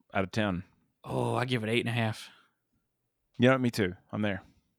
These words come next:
Speaker 1: Eight and a half is about where I'm at.
Speaker 2: It's really good.
Speaker 1: It is, uh, it's ridiculous.
Speaker 2: I didn't think, you know, 'cause I, I have seen, like, you know, clips of it before in the past, and I'm like, "Ugh,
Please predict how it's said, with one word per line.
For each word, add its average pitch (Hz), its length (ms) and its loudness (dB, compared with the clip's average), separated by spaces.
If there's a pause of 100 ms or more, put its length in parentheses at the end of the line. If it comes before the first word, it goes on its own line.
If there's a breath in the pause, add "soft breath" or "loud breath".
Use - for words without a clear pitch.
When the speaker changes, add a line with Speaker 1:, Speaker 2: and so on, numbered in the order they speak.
(240)
Speaker 1:
Eight 117 60 0
and 120 100 -2
a 110 40 -2
half 107 140 0
is - 60 -14
about 95 200 -2
where 95 100 0
I'm 87 80 -4
at. 80 160 -10 (200)
Speaker 2:
It's - 120 -12
really 127 160 2
good. 110 220 -4 (640)
Speaker 1:
It 135 100 8
is, 113 180 8
uh, 95 380 6 (1400)
it's 139 160 2
ridiculous. 113 640 0 (420)
Speaker 2:
I 143 100 4
didn't 185 240 4
think, 180 400 -2
you 165 160 4
know, 127 160 6
'cause 123 160 -2
I, 147 220 6
I 147 100 6
have 156 220 4
seen, 131 240 2
like, 110 240 2
you 127 140 -2
know, 104 180 0
clips - 360 2
of 117 120 2
it 85 100 -4
before 113 320 -2
in 110 60 0
the 107 80 -2
past, 104 340 -2
and 98 100 -8
I'm 104 100 -4
like, 95 200 -8
"Ugh, 117 100 -6